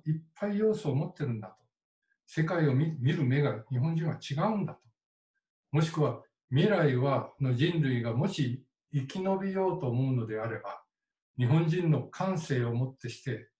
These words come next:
ないと生き延びれない。自然との調和ですよ。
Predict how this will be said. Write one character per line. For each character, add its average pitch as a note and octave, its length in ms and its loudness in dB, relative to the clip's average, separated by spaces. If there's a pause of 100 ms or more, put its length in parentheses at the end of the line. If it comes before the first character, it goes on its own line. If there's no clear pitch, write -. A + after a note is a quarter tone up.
(560)
な C#3 180 2
い B2+ 140 0
と D3 360 2 (340)
生 B2 200 -4
き F3 40 -2
延 F3 100 -4
び F#3 80 0
れ F3+ 120 2
な D3+ 140 0
い。 - 120 -12
自 C#3 260 0
然 E3 200 2
と F#3+ 120 -2
の C#3+ 220 -2 (320)
調 D3+ 160 4
和 D#3 120 6
で C#3 100 2
す - 160 -10
よ。 - 80 -12